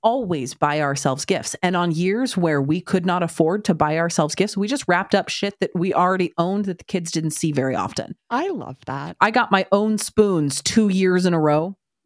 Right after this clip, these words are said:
Speaker 1: because we wrapped them up and the, the kids were little, little.
Speaker 2: Yeah, right. Of course. It's, it's at that point, it's just the show. That's the age where they're more excited about the boxes than what's in
Speaker 1: Right.
Speaker 2: it anyway.
Speaker 1: But
Speaker 2: So
Speaker 1: it felt really important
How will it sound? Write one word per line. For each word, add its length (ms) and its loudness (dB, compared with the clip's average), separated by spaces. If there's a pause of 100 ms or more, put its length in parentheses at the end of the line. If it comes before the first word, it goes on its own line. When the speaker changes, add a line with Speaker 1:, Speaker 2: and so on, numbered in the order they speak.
(100)
Speaker 1:
because 240 0
we 140 2
wrapped 240 0
them 120 4
up 140 0
and 140 0
the, 80 -10 (300)
the 60 -8
kids 220 -2
were 100 4
little, 300 2
little. 400 -4 (220)
Speaker 2:
Yeah, 240 4
right. 320 0 (100)
Of 180 -4
course. 400 -6 (140)
It's, 340 -4
it's 200 2
at 140 2
that 200 2
point, 200 4
it's 180 -2
just 200 -2
the 80 0
show. 280 2
That's 240 2
the 140 0
age 200 4
where 100 4
they're 200 2
more 160 4
excited 320 2
about 240 0
the 60 0
boxes 500 2
than 160 -2
what's 180 -4
in 60 4
Speaker 1:
Right. 120 4
Speaker 2:
it 60 -2
anyway. 480 2 (480)
Speaker 1:
But 80 -2 (160)
Speaker 2:
So 140 0
Speaker 1:
it 120 2
felt 340 0
really 360 0
important 720 -2